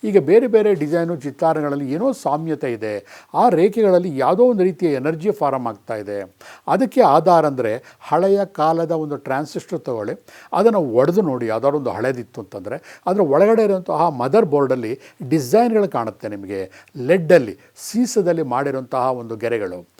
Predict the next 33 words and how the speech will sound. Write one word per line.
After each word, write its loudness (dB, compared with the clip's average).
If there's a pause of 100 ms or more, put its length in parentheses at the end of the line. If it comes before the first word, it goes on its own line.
(300)
ಅದು 2
ಕೂಡ 4
ಒಂದು 0
ರಂಗವಲ್ಲಿಗಳ 2
ಥರ -4
ಕಾಣಿಸ್ತಾ -10
ಇರುತ್ತೆ. -12
ಅಂದರೆ -2
ಯಾವುದೇ 2
ಒಂದು -2
ಪುಡಿ, -4 (200)
ರಂಗೋಲಿ -2
ಅಂದರೆ 0
nothing -2
but -6
a -2
ಮಣ್ಣಿನ -2
ಪುಡಿ, -4
ಬಿಳಿ -4
ಮಣ್ಣಿನ -6
ಪುಡಿ, -4 (320)
ಅದನ್ನು 2 (220)
ಒಂದು 2
ಆಕಾರದಲ್ಲಿ 2
ನಾವು -2
ರಂಗವಲ್ಲಿಯ 2
ಥರ -2 (540)
ಬರೆದಾಗ 2 (360)
ಅದಕ್ಕೆ 0
ಒಂದು 0
ಶ-, -14 (300)
ಶಕ್ತಿ -2
ಸಂಚಯವಾಗುತ್ತೆ. -4